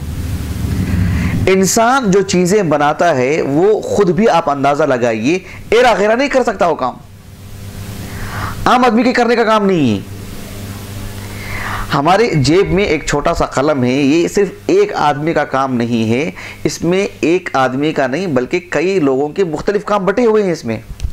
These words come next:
کئی لوگوں کی مختلف مہارتیں جڑ کے ایک چیز انجام پاتی ہے۔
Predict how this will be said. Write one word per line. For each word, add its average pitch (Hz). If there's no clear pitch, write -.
کئی 233
لوگوں 208
کی 247
مختلف 214
مہارتیں 175
جڑ 196
کے 254
ایک 196
چیز 208
انجام 147
پاتی 113
ہے۔ 107